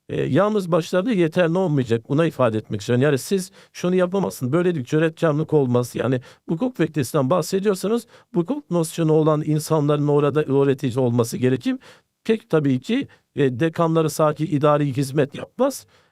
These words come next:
E, aynı zamanda akademik kadroları teşkil edip akademik hizmetlerde bulunurlar ki, e, on yedi devlet üniversitesinde, içi, e, vakıf üniversitesinde eğer bir işlerilmişse bilmiyorum ama,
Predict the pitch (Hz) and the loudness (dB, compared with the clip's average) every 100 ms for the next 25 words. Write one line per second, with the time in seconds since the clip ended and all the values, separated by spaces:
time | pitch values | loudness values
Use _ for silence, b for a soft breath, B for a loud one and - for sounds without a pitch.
0 | - 135 131 135 170 165 160 151 151 160 | 0 2 2 2 2 2 2 0 0 0
1 | 160 277 - 117 127 147 233 - 156 139 | 0 0 -2 0 0 0 -2 0 0 2
2 | 139 135 127 131 131 - 135 143 262 - | 2 2 0 0 -4 -2 -2 -2 -2 -6
3 | - 143 170 240 151 123 120 117 127 120 | -2 0 0 -2 -2 0 0 2 0 2
4 | 123 120 123 131 117 - - 254 B B | 0 0 2 0 -2 -6 -4 -4 B B
5 | B - 131 139 - 196 220 190 160 143 | B -2 0 0 0 -2 2 2 0 0
6 | 139 151 151 131 120 113 110 123 113 117 | 0 0 0 0 2 0 0 -6 -2 -4
7 | 113 185 277 - _ _ - 156 - 247 | 0 0 0 -4 _ _ -8 -8 -2 0
8 | 175 - - 135 123 131 135 - - 127 | 0 -4 -8 -6 0 0 0 -6 -4 2
9 | 123 117 120 110 120 120 240 254 135 147 | 2 2 -2 -4 -2 0 0 2 2 2
10 | 127 139 143 - 147 139 135 - 131 156 | 0 0 0 -2 -2 0 -2 -2 -2 0
11 | 143 123 123 233 175 135 | 2 2 2 0 2 2